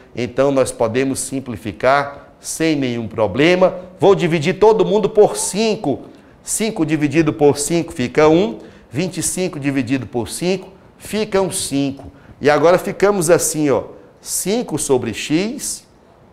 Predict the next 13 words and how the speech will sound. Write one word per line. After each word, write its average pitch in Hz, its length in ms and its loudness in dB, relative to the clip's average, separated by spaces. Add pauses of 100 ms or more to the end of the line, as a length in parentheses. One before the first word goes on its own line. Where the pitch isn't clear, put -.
(1200)
é 147 140 4
igual 135 580 6
a 120 440 4 (380)
um 165 480 4
vezes 113 800 -2
um 185 400 -4 (480)
é 131 240 4
um. 95 280 -6 (1400)
Três 139 600 2
vezes 95 600 -6
quatro 123 560 2
é 104 80 2
doze. 135 800 0